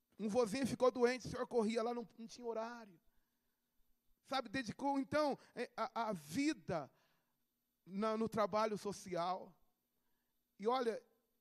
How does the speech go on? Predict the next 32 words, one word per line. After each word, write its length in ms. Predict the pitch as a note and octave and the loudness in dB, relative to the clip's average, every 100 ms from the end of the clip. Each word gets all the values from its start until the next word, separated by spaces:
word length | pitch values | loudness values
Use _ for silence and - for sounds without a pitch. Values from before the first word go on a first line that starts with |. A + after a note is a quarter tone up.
| _ - | _ -6
a 120 | G#3 | -4
cidade 500 | - B3 A#3 C#4 C#4 | -4 -8 -4 -4 -4
de 120 | F3 | -4
Assis, 640 | C#4 - A#3+ G#3 - - _ _ _ _ _ _ _ _ - | -4 0 2 2 -2 -12 _ _ _ _ _ _ _ _ -12
através 440 | E3 G#3 F#3+ A#3 | -4 0 2 4
da 120 | A3 - | 4 2
Câmara 340 | - C#4+ D4+ | 4 4 4
Municipal 500 | C#4 - A#3+ A3 A3 | 0 -6 0 2 2
de 100 | A3 | 0
Assis, 500 | G#3 - E3 C3+ - _ _ _ | -10 -10 -12 -14 -18 _ _ _
tá 80 | G#3 | 2
reconhecendo 1080 | G3 A#3 B3+ B3 - - C#4 C#4 G3 G3+ - _ _ _ | 4 6 4 4 2 2 4 4 4 2 2 _ _ _
o 120 | - G3 | -6 0
trabalho 360 | A3+ G3+ G#3+ | 2 4 2
social 560 | F#3+ G3+ - G3 F#3+ F#3 | 0 -4 -2 0 2 0
que 100 | - | -4
o 40 | |
senhor 260 | - G3 - _ _ _ | -2 -2 -2 _ _ _
tem 180 | G3+ G#3 | -4 -4
feito. 560 | - G3 F#3 E3 B2 - _ _ _ _ - | -4 -4 -4 -6 -18 -20 _ _ _ _ 0
O 80 | F3+ | 2
abrigo 380 | F3 B3 C#4+ | 6 6 6
a 60 | B3+ | 2
idosos, 520 | A3 G3+ G3+ F3 - D3+ | 0 2 2 2 -4 -4
onde 240 | G#3+ G#3 | -4 -2
eu 80 | A3 | -2
também 260 | A3 A3 | -2 -4
já 140 | G#3+ G#3+ | -4 -6
fiz 220 | - - | -8 -12
parte 400 | - G#3 A3 G#3 | -4 -2 -2 -6
da 80 | G3+ | -12
diretoria, 720 | F#3 G3+ G3+ A3+ G#3 A3 G3 | -4 -2 2 2 2 -4 -8